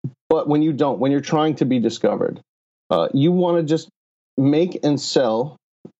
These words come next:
enough to keep going. And once your name gets there and your quality gets there, uh, then I think the price can go up. Now, I, I'm notorious for pricing myself too low.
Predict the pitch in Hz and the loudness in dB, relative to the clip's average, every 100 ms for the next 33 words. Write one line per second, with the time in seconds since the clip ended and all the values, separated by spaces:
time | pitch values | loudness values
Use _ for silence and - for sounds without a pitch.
0 | _ _ _ _ - 139 156 156 101 - | _ _ _ _ -2 2 2 0 -2 -8
1 | _ _ _ - 135 - 127 123 110 - | _ _ _ -4 0 2 2 2 0 -2
2 | - - _ _ - 135 151 151 143 139 | -8 -16 _ _ -2 2 2 0 0 0
3 | 147 156 160 131 117 117 110 120 123 - | 2 2 2 0 0 0 0 0 -2 -2
4 | 135 135 131 117 101 104 - - - - | 0 2 0 -2 -2 -2 -2 -2 -2 -6
5 | _ _ _ - 101 113 110 123 120 160 | _ _ _ -4 0 2 0 -2 0 0
6 | 156 139 - 135 113 117 - 110 - 98 | 0 -2 -2 -2 0 -2 0 -2 0 -2
7 | 98 92 - - _ _ - 123 110 135 | 0 0 -4 -8 _ _ -2 0 2 0
8 | 160 147 - _ _ _ _ _ - - | 0 -2 -8 _ _ _ _ _ -20 -10
9 | - 139 135 135 131 - 143 143 147 147 | -2 0 2 0 0 0 0 2 0 0
10 | 117 - 120 120 127 120 120 117 - 139 | -4 0 -2 0 -2 0 0 -2 0 0
11 | 123 117 123 135 | 2 2 0 -4